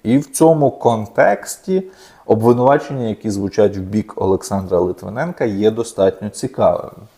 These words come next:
Олександра Литвиненка називали людиною Сергія Льовочкіна, одного з очільників партії регіонів, близького соратника Віктора Януковича. Протягом дві тисячі десятого-чотирнадцятого років Литвиненко працював заступником директора Національного інституту стратегічних досліджень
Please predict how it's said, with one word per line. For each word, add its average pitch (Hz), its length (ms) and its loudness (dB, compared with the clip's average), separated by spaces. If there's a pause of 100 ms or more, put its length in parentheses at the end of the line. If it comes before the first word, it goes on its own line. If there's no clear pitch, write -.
(680)
Олександра 185 460 4
Литвиненка 170 680 4
називали 123 720 6
людиною 117 520 0
Сергія 104 640 0
Льовочкіна, 90 580 0
одного 107 360 0
з 101 60 -2
очільників 101 640 -4
партії 95 440 2
регіонів, 123 580 0
близького 101 560 2
соратника 95 600 2
Віктора 95 380 -4
Януковича. - 680 -4
Протягом 104 440 -2
дві 98 100 -6
тисячі 98 320 -8
десятого-чотирнадцятого 95 1300 -2
років 190 360 -2 (340)
Литвиненко 110 600 2
працював 107 460 4
заступником 98 760 -6
директора 98 600 4
Національного 95 640 -4
інституту 92 520 -8
стратегічних 92 640 -4
досліджень 185 580 -4